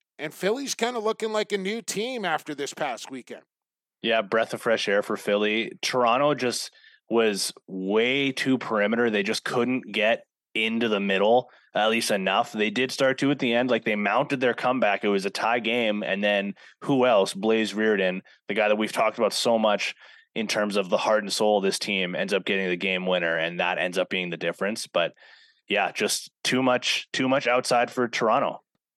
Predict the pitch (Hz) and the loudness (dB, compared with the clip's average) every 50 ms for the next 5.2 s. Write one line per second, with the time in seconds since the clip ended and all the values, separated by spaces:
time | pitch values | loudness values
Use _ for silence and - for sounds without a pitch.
0 | _ _ - 156 175 185 185 190 190 175 190 202 196 196 208 208 185 170 190 208 | _ _ -6 0 2 2 2 2 0 -4 -6 -6 -6 -6 -8 -10 -10 -6 -2 -2
1 | 196 170 143 113 95 85 - - - - - 156 185 196 202 196 190 196 220 208 | 0 0 -2 -4 -8 -14 -20 -20 -20 -12 -8 -8 -6 -4 -4 -4 -2 -2 -2 -2
2 | - 214 208 180 175 165 165 165 160 - 170 160 165 156 160 156 156 165 180 - | -2 -2 -2 0 0 0 0 -2 -2 -2 0 0 2 2 0 0 0 -2 -2 -2
3 | - 190 185 - - 165 156 143 143 147 147 143 143 135 120 - 123 127 123 - | -4 -6 -6 -6 -6 -4 -4 -2 -4 -4 -6 -6 -6 -8 -8 -8 -8 -8 -8 -8
4 | 131 127 123 120 - - 107 104 101 104 104 - - - 110 107 107 107 110 110 | -10 -10 -10 -10 -14 -16 -18 -18 -18 -18 -18 -18 -18 -16 -16 -16 -14 -12 -10 -10
5 | 113 113 113 110 | -10 -12 -14 -18